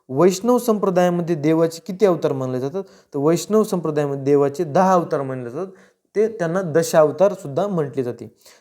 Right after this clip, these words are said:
त्यानंतर माजुली हे बेट कोणत्या नदीवर?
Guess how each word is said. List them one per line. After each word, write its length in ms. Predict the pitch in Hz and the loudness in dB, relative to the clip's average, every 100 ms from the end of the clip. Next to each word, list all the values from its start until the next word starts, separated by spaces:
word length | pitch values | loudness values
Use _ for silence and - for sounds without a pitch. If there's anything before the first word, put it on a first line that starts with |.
| _ | _
त्यानंतर 420 | 175 190 180 208 208 - _ | 4 4 4 0 -4 -8 _
माजुली 600 | 139 147 165 180 185 240 | -6 2 4 6 4 4
हे 220 | 247 208 208 | 4 4 2
बेट 280 | 175 - | 2 0
कोणत्या 280 | - 175 170 | -4 -2 -2
नदीवर? 300 | 160 143 127 | -2 -4 -6